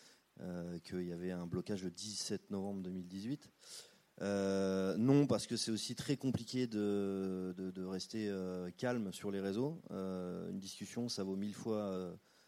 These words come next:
euh, un écrit. Euh, et ensuite, euh, les réseaux sont hyper censurés. Beaucoup de posts, euh, ce qui se passe par exemple en France, j'ai des exemples très concrets. Ce qui se passe en France, quand vous êtes canadien, vous pouvez pas le voir.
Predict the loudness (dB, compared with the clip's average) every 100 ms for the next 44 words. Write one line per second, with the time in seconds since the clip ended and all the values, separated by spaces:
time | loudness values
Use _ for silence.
0 | _ _ -8 -6 -2 -2 -2 -2 -4 -4
1 | _ _ -12 -12 -12 -20 _ -2 2 4
2 | 6 6 4 4 4 2 0 -2 -2 0
3 | 0 0 -2 -2 4 6 6 6 6 8
4 | 8 6 6 4 4 2 2 0 -2 -4
5 | -6 2 2 4 -2 -2 0 0 0 -6
6 | _ _ -20 -20 _ _ -6 -6 -2 0
7 | 4 4 4 4 4 4 2 0 -2 -2
8 | 0 2 0 0 0 0 -2 0 -2 -2
9 | -6 -4 -4 -6 -4 -4 -2 -4 -6 -6
10 | -6 -4 -4 0 -2 -2 -2 -2 -2 -2
11 | 0 0 -2 -2 -2 -2 -4 -6